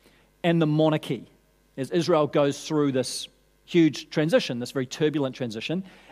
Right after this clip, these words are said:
And the person who kind of holds that together, holds these two eras together, is Samuel, the prophet Samuel. And we will follow his story right from birth to death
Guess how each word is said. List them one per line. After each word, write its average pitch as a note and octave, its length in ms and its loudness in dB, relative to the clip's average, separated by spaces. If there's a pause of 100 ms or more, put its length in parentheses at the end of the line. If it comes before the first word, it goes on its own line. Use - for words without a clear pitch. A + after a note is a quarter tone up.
And E3+ 200 2
the D3+ 80 2
person D#3 640 0
who C#3+ 160 -2
kind D3 220 -2
of B2 60 -6
holds A3+ 680 2
that - 480 0
together, E3 440 2
holds F#3 300 2
these D3+ 180 0
two C3+ 220 -4 (100)
eras A3+ 380 4
together, B2+ 400 -2 (320)
is F3+ 480 2 (180)
Samuel, E3+ 580 -2 (280)
the D3 80 -2
prophet - 360 -4
Samuel. A#2 400 -8 (440)
And D3 240 0
we F#3 160 6
will F#3 140 6
follow D#3+ 300 2
his E3+ 160 0
story A#3+ 340 -4 (160)
right C#3 240 2
from D#3+ 220 0
birth F3 320 2
to D#3+ 80 -4
death E3 220 -2